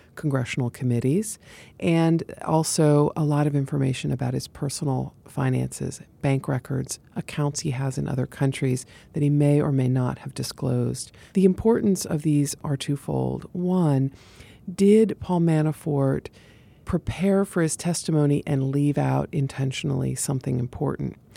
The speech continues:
And those binders might help answer that question. The second piece that's important is, is there a other element of withheld information in his bank records? Is there something he has not told the federal government that he should have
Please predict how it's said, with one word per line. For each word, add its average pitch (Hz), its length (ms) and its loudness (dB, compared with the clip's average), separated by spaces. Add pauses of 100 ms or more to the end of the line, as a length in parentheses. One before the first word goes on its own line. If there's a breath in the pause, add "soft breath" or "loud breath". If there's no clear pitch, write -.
(260 loud breath)
And 160 100 2
those 143 140 4
binders 139 480 0
might 131 160 0
help 123 220 -4
answer 123 300 -2
that 123 180 -4
question. 131 560 -4 (720 loud breath)
The 180 360 6
second - 640 2 (280)
piece - 340 0
that's - 240 -2
important 139 580 0
is, 143 340 2 (180)
is - 260 -2
there 156 260 0
a 143 400 0 (120)
other 165 260 4
element 147 560 2
of 139 300 -2 (240)
withheld 139 640 0
information 131 760 0
in 156 100 -2
his 135 140 -4
bank 127 280 -6
records? 131 400 -10
Is - 180 -6
there 147 120 2
something 165 400 0
he 151 200 -2
has 139 220 -2
not 147 260 -2
told 143 220 -6
the 143 80 -4
federal 135 280 -2
government 135 480 -2 (280 loud breath)
that 135 140 -2
he 139 120 -4
should 135 300 0
have 131 480 -2